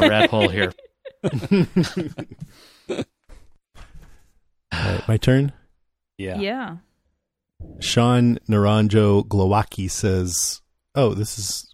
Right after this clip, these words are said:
Speaker 3: similar. Favorite classic T V shows, not the ones that you watch new as a kid, but the ones that had already been out for decades. Mine were I Love Lucy and The Twilight Zone.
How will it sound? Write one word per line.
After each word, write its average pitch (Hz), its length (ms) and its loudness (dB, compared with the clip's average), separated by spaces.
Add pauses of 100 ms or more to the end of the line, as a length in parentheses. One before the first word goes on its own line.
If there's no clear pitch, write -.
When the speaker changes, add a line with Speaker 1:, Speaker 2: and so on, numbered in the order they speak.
Speaker 3:
similar. 92 340 0
Favorite 110 440 2
classic 110 420 0
T 107 140 -2
V 98 140 0
shows, 92 400 0
not 95 180 0
the 107 100 2
ones 98 240 0
that 104 100 -4
you 98 120 -2
watch 95 500 -2
new 101 320 0
as 92 140 -2
a 95 40 -4
kid, 117 300 0
but 95 140 -2
the 92 80 0
ones 101 280 0
that 110 140 -4
had 101 200 -2
already 120 320 2
been 107 180 2
out 104 160 0
for 101 120 -2
decades. - 760 -2 (540)
Mine 113 420 4
were 98 360 2
I 101 140 0
Love 98 220 0
Lucy 98 480 -2
and 90 140 -4
The 90 60 -4
Twilight 101 460 -4
Zone. 107 260 -10